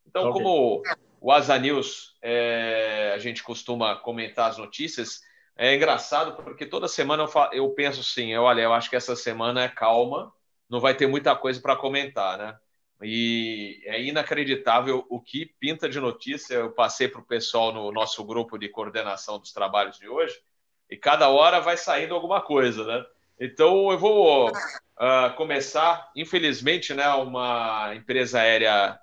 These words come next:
Speaker 1: mais uma empresa aérea fechando, a Air Italy, fechou, encerrando as operações. É, parece que no Brasil a Connect, é isso? Eu não sei se, Ivan, você tem essa informação que a, a cargueira parou? Como é que tá? Não sei se você tem,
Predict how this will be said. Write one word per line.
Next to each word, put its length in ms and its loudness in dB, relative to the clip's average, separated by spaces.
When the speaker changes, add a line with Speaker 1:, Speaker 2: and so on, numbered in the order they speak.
Speaker 1:
mais 260 0
uma 100 -4
empresa 320 -4
aérea 220 -2
fechando, 520 -6
a 80 4
Air 220 2
Italy, 500 -8
fechou, 680 -4
encerrando 500 -6
as 140 -8
operações. 880 -8
É, 340 4
parece 340 4
que 80 -2
no 60 2
Brasil 640 2
a 320 6
Connect, 520 0
é 180 4
isso? 260 -6
Eu 320 2
não 120 -4
sei 200 -4
se, 240 -12
Ivan, 240 0
você 120 -4
tem 140 0
essa 140 -6
informação 640 -2
que 100 -4
a, 100 2
a 220 -6
cargueira 520 2
parou? 640 0
Como 180 -10
é 40 -8
que 120 -16
tá? 300 -2
Não 100 -16
sei 180 -8
se 140 -12
você 260 -10
tem, 360 -12